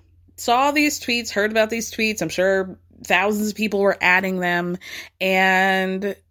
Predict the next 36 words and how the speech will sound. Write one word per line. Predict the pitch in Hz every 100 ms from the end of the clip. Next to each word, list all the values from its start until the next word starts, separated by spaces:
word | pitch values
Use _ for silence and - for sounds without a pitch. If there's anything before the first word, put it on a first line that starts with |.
| _ _ _ _ _ _ -
Tyga | 254 262 269 269 -
comes | 226 202 196
in | 185
first. | - - - - -
He | 180 190
comments, | 185 170 170 170 170 - - _ _ _ _ _ _ _ - - - - -
"I | 415
pay | 480 415
forty | 311 269
thousand | 254 247 240 220
a |
year | 214 254
for | 262
my | 196 220
son's | - 196 185
school, | - 226 202
and | 190
he | 247
lives | 262 254
with | 233 196
me | 185
Monday | 185 185
through | 180 196
Saturday. | 220 214 214 160 120 - _ _ _ _ _ _ _
Why | 240 381
would | 440
I | 427
pay | 277 226
child | 196 185 190
support? | 196 214 254
L | 220 202
O | 185
L." | 175 233 -
<laughs> | - 622 - 855 807 - - - 466 466 - - 440 - _ _ 453 _ - - _ _ _ - 554 523 453 - - -
Uh, | 262 247 240
fair, | 302 220 208 359